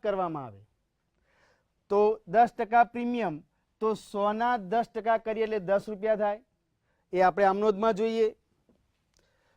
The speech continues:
તો બેંક ખાતે ઉધાર તે સાત પોઇન્ટ પાંચ ટકાના ડિબેન્ચર ખાતે પચાસ હજાર ગુણ્યા સો, પચાસ લાખ, તે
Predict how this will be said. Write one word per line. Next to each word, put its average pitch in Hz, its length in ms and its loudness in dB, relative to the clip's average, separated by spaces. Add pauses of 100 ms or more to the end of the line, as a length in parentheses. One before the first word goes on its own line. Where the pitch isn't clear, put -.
(160)
તો 208 100 6 (120)
બેંક 226 280 2 (100)
ખાતે 226 400 2
ઉધાર 214 400 4 (1300)
તે 233 80 0 (100)
સાત 220 400 4
પોઇન્ટ 240 340 -4
પાંચ 208 300 0
ટકાના 226 440 -2
ડિબેન્ચર 220 640 -4
ખાતે 226 380 0 (800)
પચાસ 214 440 2
હજાર 233 260 2
ગુણ્યા 220 360 -4
સો, 196 220 -4 (460)
પચાસ 180 400 -2
લાખ, 220 240 0 (960)
તે 254 100 2